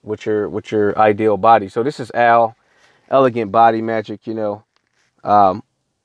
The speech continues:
I hope that some of the things that I shared with you, man, you know, some of the mental gems, some science stuff helped you out. Remember, change the story, and the universe will deliver something different to you.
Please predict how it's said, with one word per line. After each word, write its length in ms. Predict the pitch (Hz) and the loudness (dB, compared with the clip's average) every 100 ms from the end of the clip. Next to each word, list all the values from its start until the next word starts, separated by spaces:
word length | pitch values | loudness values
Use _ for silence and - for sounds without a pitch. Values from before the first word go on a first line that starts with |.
| _ _ _ _ 110 | _ _ _ _ 0
I 60 | |
hope 220 | 123 127 - | 2 2 0
that 140 | 120 | -4
some 220 | - 127 120 | -2 -4 -2
of 60 | |
the 60 | 113 | -4
things 360 | - 117 117 | -4 -6 -6
that 140 | 107 107 | -4 -2
I 100 | 107 | -4
shared 340 | - 123 117 | -2 -2 0
with 220 | 110 107 | -2 -6
you, 100 | 113 | -6
man, 440 | 110 110 110 107 104 | -6 -6 -6 -8 -10
you 140 | - | -10
know, 180 | 113 107 | -8 -8
some 300 | - - 113 | -10 -8 -4
of 40 | 104 | -2
the 160 | 95 | -2
mental 360 | 92 110 110 107 | -2 -4 -2 -4
gems, 560 | 101 110 107 104 - _ - _ _ | -2 -2 -2 -6 -12 _ -20 _ _
some 160 | - 104 | -12 -6
science 380 | - 113 113 | 0 2 0
stuff 220 | 107 117 104 | 0 0 2
helped 260 | 117 107 | 0 -2
you 100 | 110 | -2
out. 240 | 110 107 - _ _ _ _ _ _ - | 0 -2 -6 _ _ _ _ _ _ -12
Remember, 280 | 107 139 127 | -2 0 0
change 360 | - 147 147 120 | 0 0 0 -2
the 80 | |
story, 600 | 110 - 139 139 131 131 _ _ _ _ | -8 0 2 2 0 -6 _ _ _ _
and 160 | 107 110 | -6 -4
the 40 | |
universe 460 | 117 135 123 117 - | -2 0 2 2 0
will 80 | |
deliver 400 | 104 107 110 110 | -4 -2 -2 -2
something 360 | 107 113 101 92 | -2 -6 -6 -6
different 280 | 107 - 95 | -6 -6 -14
to 120 | - | -14
you. 100 | 82 | -16